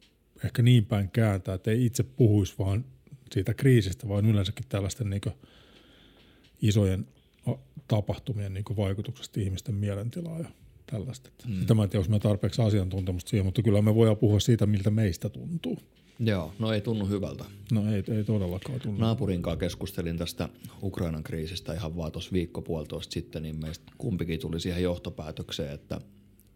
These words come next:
Speaker 2: nyt jos olisi vaikka jotain vaatteita, mitä ei enää tarvitse, tai lasten leluja,
Speaker 1: Mm.
Speaker 2: niin olisi ihan valmis, niin kuin kumpikin meistä oli ihan valmis menee, jos vaan tietäisi, missä heitä täällä Kouvolassakin on, niin että tarvitteko.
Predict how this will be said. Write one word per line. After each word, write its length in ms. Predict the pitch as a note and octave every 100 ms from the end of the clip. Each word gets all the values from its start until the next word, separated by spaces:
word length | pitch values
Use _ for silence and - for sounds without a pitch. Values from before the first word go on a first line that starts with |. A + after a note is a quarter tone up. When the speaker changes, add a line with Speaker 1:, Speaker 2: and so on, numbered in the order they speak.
| _ -
Speaker 2:
nyt 240 | F2 F2+ G2+
jos 140 | F2
olisi 300 | F2 E2+ E2+
vaikka 260 | E2 E2 E2+
jotain 440 | E2 E2 D#2 D2+ - _ _ _ _ _ _ _ _ _ - G2+
vaatteita, 760 | F#2+ F2+ - - E2 D#2 -
mitä 320 | D#2 D#2 -
ei 120 | D#2 D#2+
enää 200 | D#2+ D#2
tarvitse, 480 | D2+ D#2 D#2 D2+ -
tai 140 | D#2+
lasten 460 | D#2+ E2 - E2+ E2
leluja, 320 | E2 D2+ D#2+
Speaker 1:
Mm. 80 | A2+
Speaker 2:
niin 240 | F#2+ D#2 -
olisi 260 | F2+ E2+ F#2+
ihan 240 | F2 E2+ - - - -
valmis, 420 | F2+ E2 E2+ - - _ _ G#2
niin 100 | F#2
kuin 100 | G2
kumpikin 680 | G2+ F2 E2+ F2 D#2+ - -
meistä 340 | F#2+ E2+ -
oli 140 | E2 E2+
ihan 180 | E2 F2
valmis 400 | E2+ E2 E2+ -
menee, 280 | F2+ E2 E2 - - -
jos 200 | F#2 -
vaan 140 | F#2
tietäisi, 380 | G#2 F#2+ F2+ -
missä 220 | F#2 -
heitä 240 | F#2 F2+ -
täällä 220 | F2+ F2+
Kouvolassakin 680 | - F#2 E2+ D#2 - F#2+ F2
on, 160 | E2+
niin 140 | D#2+ D#2
että 160 | D#2+ -
tarvitteko. 680 | G#2 D#2 D2 - - -